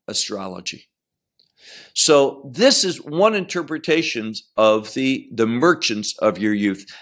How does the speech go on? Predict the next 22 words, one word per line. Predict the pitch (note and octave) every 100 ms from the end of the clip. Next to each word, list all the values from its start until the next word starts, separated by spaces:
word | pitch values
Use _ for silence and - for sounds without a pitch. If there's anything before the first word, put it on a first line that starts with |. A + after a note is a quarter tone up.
| -
that, | C#3 C3+ -
that | C#3 - A#2+
Babylon | D#3 F3 F#3 F#3 F3
had | E3 D3+ C3+ -
a | C3 A#2 _
history | F#3 A3 - - A2+ F2+ - _ _ _ _ -
of | A2 E2+
this | C3+ C3
type | - C3 A#2+ A#2 G2+
of | G2+ - -
activity. | G#2 - - G2+ - F2 - _ _ - _ -
Another | C3 C3+ F3+ A#3+ A#3+
way | F3+ D#3+
to | D#3 A#2
understand | B2 A2 - A2 A2 G2+
it | - _ _ _ _ - -
is | - E3 E3
that | D#3+ E3
they | E3+ D#3
use | D#3 D3 G3+ C#4 C4 -
such | - C#3 - -
things | C3 B2 A#2+ A#2+ -